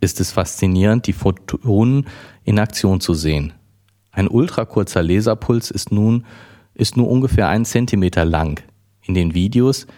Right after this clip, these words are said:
die in der Online-Version des Artikels in Nature zu besichtigen sind, kann man einen solchen Puls in aller Ruhe auf einen Spiegel prallen und in der richtigen Richtung davonlaufen sehen.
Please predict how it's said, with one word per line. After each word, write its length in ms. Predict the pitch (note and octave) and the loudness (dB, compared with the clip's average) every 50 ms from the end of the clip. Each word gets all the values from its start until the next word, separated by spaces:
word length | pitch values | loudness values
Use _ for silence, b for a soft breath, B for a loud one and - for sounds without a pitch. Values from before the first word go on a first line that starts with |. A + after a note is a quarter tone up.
| B B B B B _ - | B B B B B _ -2
die 100 | A#2+ A#2+ | 0 0
in 120 | A#2 A2+ | 2 2
der 400 | G#2 G2+ G2 - - - - - | 2 4 2 2 -2 -4 -4 0
Online-Version 680 | A2 B2 D3 C#3 A2 F#2 F2+ F2 F2+ F2 E2+ F#2 F2 F2+ | 0 2 2 2 2 2 2 2 2 0 0 0 0 0
des 160 | F#2 F2 - | 0 0 -2
Artikels 560 | - - - - - G2+ - - A#2 - - | -4 -6 -2 -2 -2 0 0 0 -2 -2 -4
in 200 | - - G2+ F#2 | -6 -4 -2 0
Nature 400 | F2 F2+ G2+ A#2 - - G#2 - | 2 2 2 0 0 0 -2 -2
zu 120 | - - F#2 | -2 -2 -4
besichtigen 540 | E2 E2 E2+ G2+ A2 - - - - F#2 F2+ | -4 -2 0 -2 -2 -2 -2 -4 -4 -4 -2
sind, 360 | E2+ F#2 F#2+ A2+ C3+ - b b b b b b b b b b - | 0 0 0 0 0 -2 b b b b b b b b b b -10
kann 180 | - - C3 | -8 -4 -2
man 140 | C#3+ C3+ A2 | -2 0 0
einen 180 | D#2+ F2+ F2 F2 | 0 0 0 0
solchen 380 | F2+ F#2+ G2 G#2 - G2+ F2 | 0 0 0 0 0 -2 -4
Puls 360 | - - - G#2 A#2 B2+ - - | -2 0 0 0 0 0 -2 -4
in 160 | F2+ D#2 - | -4 -2 0
aller 220 | F#2 G#2+ A2+ A2 | 0 2 2 2
Ruhe 460 | A2 F#2+ F#2+ F#2+ G#2 A#2+ C3 C3+ C3 B B B B B | 2 0 0 2 2 2 2 0 -2 B B B B B
auf 180 | - - - - | -10 -6 -2 -2
einen 140 | G2 G#2 - | -2 -2 -2
Spiegel 420 | - - - A2+ G#2 G#2 G#2 F2+ - - - - | -4 -2 -2 0 2 2 0 0 -2 -4 -10 -10
prallen 500 | - - - F#2 F2 F#2 F#2 G#2 B2+ C#3 C#3 b b b b b b | -8 -4 -2 0 0 2 2 2 0 -2 -4 b b b b b b
und 200 | _ - G#2+ G2+ | _ -4 -2 0
in 120 | G2 G2+ G#2+ | 0 0 2
der 240 | G2+ F#2 F2 E2+ | 2 0 0 0
richtigen 380 | - G#2 - - - A2 A2 G2+ | -2 -4 -4 -4 -4 -2 -2 0
Richtung 400 | F#2 G2 G2 - - - A2 G#2+ | 0 0 -2 -2 -2 -4 -2 -2
davonlaufen 760 | - A2+ - - A2+ G2+ F#2+ F#2 E2 D#2 D#2 D2 - E2+ E2+ | -2 -2 -2 -2 -2 -2 0 2 2 2 0 0 -2 -4 -4
sehen. 360 | D#2+ E2+ D#2+ D2 D2 D2 D2+ | -2 -2 -2 -4 -4 -6 -10